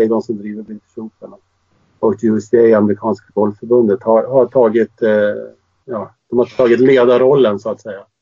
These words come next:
De har engager-, eller de har anställt personal som ska driva det här i, i mål för, för världen då. Så att, eh, det är där vi, det är där vi är någonstans. Och sen har, bildades det en, en sån här, eh,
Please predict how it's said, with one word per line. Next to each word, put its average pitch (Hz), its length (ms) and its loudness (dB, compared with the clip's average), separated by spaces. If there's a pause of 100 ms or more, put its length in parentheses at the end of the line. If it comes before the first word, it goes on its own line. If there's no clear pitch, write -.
(380)
De 120 160 -2
har 120 220 0
engager-, 120 400 0
eller 123 160 2
de 127 180 0
har 127 80 0 (100)
anställt 127 360 0
personal 113 540 -2
som 113 160 -8
ska 113 160 -8
driva 110 360 -4
det 104 60 -4
här 107 240 -8
i, 107 100 -16 (380)
i 135 60 0
mål 120 380 4
för, 113 240 -4
för 110 160 -4
världen 107 460 -4
då. 104 100 -14
Så 110 200 -8
att, - 200 -10
eh, 107 140 -2 (500)
det 143 80 2
är 147 60 4
där 180 240 4
vi, 147 220 4
det 143 100 0
är 175 60 2
där 202 180 2
vi 165 100 4
är 139 180 2
någonstans. 131 480 0
Och 135 100 -2
sen 170 200 0
har, 175 220 0 (640)
bildades 185 580 2
det 180 200 2
en, 165 240 2
en 160 300 -2
sån 156 200 -2
här, 143 280 0
eh, 143 420 -2